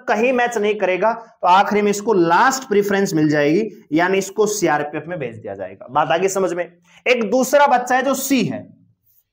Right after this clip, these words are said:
हरियाणा की कट ऑफ कितनी गई है दोस्तों? एक सौ चालीस। एक बच्चा है जो हरियाणा से बिलोंग करता है जिसका नाम सी है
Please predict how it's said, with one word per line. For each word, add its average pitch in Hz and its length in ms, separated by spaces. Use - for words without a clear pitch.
हरियाणा 220 440
की 269 140
कट 233 240
ऑफ 254 160
कितनी 262 280
गई 247 120
है 247 100
दोस्तों? 240 300
एक 240 60
सौ 247 140
चालीस। 240 520
एक 190 240
बच्चा 180 300
है 220 160
जो 226 120
हरियाणा 165 340
से 202 120
बिलोंग 190 280
करता 185 240
है 190 60
जिसका 180 260
नाम 175 200
सी 143 240
है 165 160